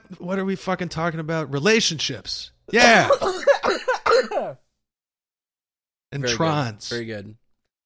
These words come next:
Speaker 2: The Tron
Speaker 1: Don't
Speaker 2: done-
Speaker 1: buy the pods.
Speaker 2: That Tron done-
Speaker 1: Potentially break up with this girl. I hope, I hope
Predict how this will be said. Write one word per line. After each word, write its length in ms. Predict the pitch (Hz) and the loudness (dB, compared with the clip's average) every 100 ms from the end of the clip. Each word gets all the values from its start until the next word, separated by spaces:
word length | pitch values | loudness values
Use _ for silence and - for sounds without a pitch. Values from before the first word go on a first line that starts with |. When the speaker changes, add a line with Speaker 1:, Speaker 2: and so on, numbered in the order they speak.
| - | -12
Speaker 2:
The 80 | |
Tron 260 | 131 143 147 | -2 0 2
Speaker 1:
Don't 120 | 175 | 4
Speaker 2:
done- 80 | 214 | 4
Speaker 1:
buy 160 | 208 202 | 2 2
the 80 | |
pods. 580 | 151 - 156 156 147 - | 0 0 4 4 2 -4
Speaker 2:
That 120 | 147 | -8
Tron 160 | - 127 | -6 -4
done- 60 | 127 | -2
Speaker 1:
Potentially 340 | 175 170 156 | -2 -2 -4
break 320 | 131 135 131 | -4 -6 -6
up 180 | 127 120 | -6 -8
with 80 | 123 | -10
this 160 | 127 120 | -10 -10
girl. 380 | - 127 120 - | -10 -10 -12 -12
I 80 | 131 | -8
hope, 300 | 127 127 120 | -6 -6 -8
I 120 | 131 127 | -8 -6
hope 260 | 131 117 | -6 -8